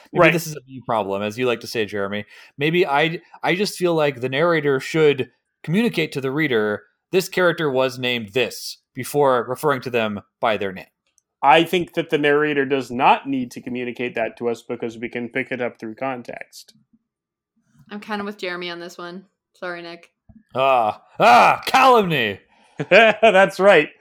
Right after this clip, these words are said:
Speaker 2: There is perfidy all around you, Sarah.
Speaker 3: Speaking of fun words,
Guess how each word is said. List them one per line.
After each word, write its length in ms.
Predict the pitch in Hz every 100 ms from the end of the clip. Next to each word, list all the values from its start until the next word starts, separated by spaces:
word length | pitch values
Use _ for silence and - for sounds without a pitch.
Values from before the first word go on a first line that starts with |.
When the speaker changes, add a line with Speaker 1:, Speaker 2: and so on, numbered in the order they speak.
| _ 117
Speaker 2:
There 220 | 156 165
is 140 | 156 -
perfidy 720 | - 220 247 240 220 220 214
all 300 | 180 196 202
around 440 | 185 180 175 151
you, 180 | 131 127
Sarah. 680 | 127 - 139 131 127 131 131 _ _ _ - _ _ _ _ _ _ _ _ _
Speaker 3:
Speaking 420 | - 349 440 339
of 120 | 254
fun 300 | 254 254 214
words, 560 | 208 214 175 208 -